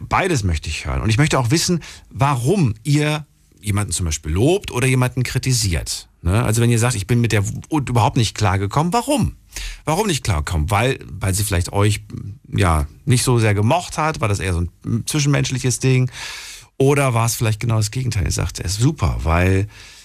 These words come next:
ja, der Dinge aufgefallen sind, die sind den anderen Chefs vorher nicht aufgefallen. Sowas in der Art.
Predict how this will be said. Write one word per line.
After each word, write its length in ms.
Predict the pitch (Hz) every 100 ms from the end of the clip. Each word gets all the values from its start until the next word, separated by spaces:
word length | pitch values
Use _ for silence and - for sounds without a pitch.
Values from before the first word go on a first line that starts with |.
| _
ja, 160 | - 143
der 140 | 117
Dinge 300 | 92 127 143
aufgefallen 640 | 76 104 107 127 - 120 131
sind, 200 | 139 135
die 240 | 123 120
sind 240 | 113 123 127
den 180 | 120 -
anderen 320 | 120 127 120
Chefs 260 | 120 120
vorher 240 | - 117 104
nicht 180 | 95 -
aufgefallen. 640 | 85 85 - - 71 67
Sowas 300 | - 82 78
in 80 | 90
der 220 | 90 73
Art. 240 | 57 62